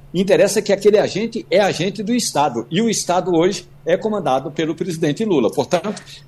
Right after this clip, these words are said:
o que agora o governo vai fazer é se armar com, é, como se diz, é, na linguagem popular, com todos os dentes para ter uma C P I, C P M I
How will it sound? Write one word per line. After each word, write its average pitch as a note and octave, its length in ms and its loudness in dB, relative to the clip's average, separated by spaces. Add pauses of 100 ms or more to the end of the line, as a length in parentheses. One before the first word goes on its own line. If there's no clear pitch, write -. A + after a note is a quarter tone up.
o B3 160 4
que G#3 160 2
agora A2 520 4 (160)
o D#3 100 0
governo D3 340 2
vai C3 160 -2
fazer D3+ 340 -2
é G#2+ 180 -2 (120)
se - 280 -4
armar C#3+ 580 -4 (160)
com, B2+ 580 -2 (200)
é, G#2 260 2
como B2 320 -2
se - 200 -6
diz, C3+ 460 0 (140)
é, G#2 240 0
na A#2+ 120 2
linguagem A#2 500 0
popular, A#2 480 -2
com F3+ 180 -2
todos F3+ 640 0
os C3+ 200 -8
dentes D3 600 -4 (180)
para B2+ 420 2
ter C3+ 480 0
uma C3+ 240 -4
C F#3 260 -2
P D#3 180 0
I, B2+ 340 0
C - 160 -2
P D#3+ 180 -2
M C#3+ 120 -2
I B2 260 0